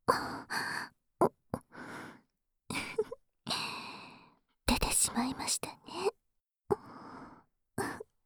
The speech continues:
精液出てますわ。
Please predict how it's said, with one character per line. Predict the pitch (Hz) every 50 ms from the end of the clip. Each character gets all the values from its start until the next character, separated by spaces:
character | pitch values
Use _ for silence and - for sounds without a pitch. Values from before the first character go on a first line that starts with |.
| - - - - - - - - - - - - - - - - - _ _ - - - - - - - - - - - - - - - - - - - - - - - - 403 - _ - - 370 381 - - - - - - - - - - - - - - - - - - -
精 | - - - - 254
液 | 294 294 294 - - - - - - -
出 | - -
て | - - - -
ま | 339 339
す | - - - -
わ。 | 302